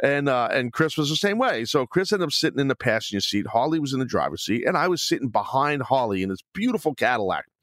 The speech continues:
And it's a light, rainy, early evening type deal. A show, I must have been a Sunday show 'cause it ended early. I remember it wasn't completely dark yet. And we now get in the car, and he just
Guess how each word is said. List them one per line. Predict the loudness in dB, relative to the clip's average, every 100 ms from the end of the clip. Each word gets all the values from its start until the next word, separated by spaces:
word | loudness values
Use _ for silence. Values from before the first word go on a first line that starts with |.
| -20 -20 -18 -18 -8 -2
And | 0
it's | 0 0
a | 0
light, | 2 2 0 -2 -2
rainy, | 0 0 0 0 0 -2 -4 -10 -16 -18 -20 _ _ _ _ _ _ -2
early | 0 0 -2
evening | 0 0 0 0 0
type | 0 0
deal. | 0 0
A | 0
show, | 0 0 2
I | 0 0
must | 0
have | 0
been | -2
a | 0
Sunday | 0 0 2 0
show | 0 -2
'cause | 0
it | 0
ended | 0 2
early. | 2 2 0
I |
remember | 0 0 0
it |
wasn't | 0 0 -2 -4
completely | -8 -4 -2 -2
dark | 0 0 0 0
yet. | -2 -2 _ _ _ _ _ _ _ -20 -20 -20 -20 -20 -20 -20 _ -2
And | 0 2 0
we | 0 0 0
now | 0 2 2 2 0 0 -4 _ _ _ -4
get | 0 0
in | 0
the | -2
car, | 0 2 2 0 -2 -8 _ _ -2
and | 0 0 -2
he | -2 -2 -2
just | 0 0 0 0 -4